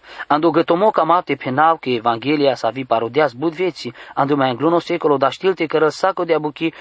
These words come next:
vi anda mari vremea. Ande codea că si o mesajole de lesco, anda amende, îl manușa, anda sal vremi.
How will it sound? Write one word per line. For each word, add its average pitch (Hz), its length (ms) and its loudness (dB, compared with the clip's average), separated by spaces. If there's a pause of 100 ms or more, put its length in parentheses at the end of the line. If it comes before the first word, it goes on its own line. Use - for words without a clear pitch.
(120)
vi 165 140 2
anda 170 180 2
mari 156 240 2
vremea. 127 400 -4 (300)
Ande 170 200 2
codea 196 320 2
că 202 120 -4
si 185 160 -2
o 180 40 6
mesajole 185 540 2
de 180 120 0
lesco, 139 440 -4
anda 139 220 2
amende, 143 420 0
îl 143 140 2
manușa, 143 560 0
anda 127 240 -2
sal 175 360 0
vremi. 143 420 -4